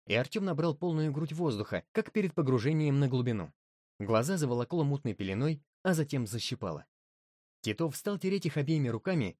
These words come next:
надеясь про себя, что эта странная субстанция не ядовита, и зрение не пострадает. «Сынок, ты что, плачешь?» Мамин голос прозвучал устало и странно,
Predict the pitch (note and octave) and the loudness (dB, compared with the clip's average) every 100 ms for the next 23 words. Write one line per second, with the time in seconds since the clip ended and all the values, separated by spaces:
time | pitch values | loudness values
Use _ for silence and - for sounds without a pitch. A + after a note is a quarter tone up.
0 | _ G#2 A#2 F3+ E3 - C3+ E3 F3+ - | _ -4 -2 -2 -2 -4 -4 -2 -4 -2
1 | E3 D#3 C#3+ D#3+ E3+ C#3 A2+ - - E3+ | -2 -2 -4 -2 0 0 -4 -6 -4 -2
2 | F3 D#3+ E3+ D#3+ D3 D#3 D3 G#2 E2+ - | 0 0 2 2 4 2 0 -2 -6 -10
3 | _ - A2+ G#2 C#3 D3 C#3 C3+ C3+ - | _ -4 -2 0 0 2 2 0 -2 -4
4 | C#3+ A#2 F2 - _ _ _ _ _ - | -4 -2 -6 -8 _ _ _ _ _ -8
5 | G#3+ G3+ - - G3+ - G#2+ - _ _ | -2 0 0 -4 -6 -4 -6 -8 _ _
6 | _ C3+ F#3+ - A#2 - - _ _ _ | _ -6 -4 -4 -8 -8 -16 _ _ _
7 | G#2 G#2 F#2+ F#2+ C#3+ D3 - B2 A#2 C3+ | 0 0 0 -2 -2 -4 -4 -4 -4 -4
8 | D#3 A2+ G#2 - E3+ D#3+ D3+ - D3+ F2+ | -4 -4 -6 -8 -6 -4 -6 -4 -4 -4
9 | D#2+ | -8